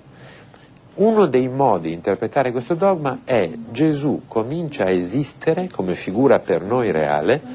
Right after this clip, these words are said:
intorno al centoventi dopo Cristo, vive in questi Vangeli, scompare e sale al cielo dopo il cento, centonovanta, duecento.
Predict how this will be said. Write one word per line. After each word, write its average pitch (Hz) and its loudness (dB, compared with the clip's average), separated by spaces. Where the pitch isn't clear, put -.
intorno 113 0
al 85 -2
centoventi 110 -2
dopo 73 -4
Cristo, 110 -6
vive 117 2
in 85 -4
questi 104 0
Vangeli, 101 -2
scompare 90 0
e 113 -6
sale 76 -4
al 175 -2
cielo 76 -6
dopo 135 -2
il 104 -6
cento, 110 -6
centonovanta, 87 -6
duecento. - -10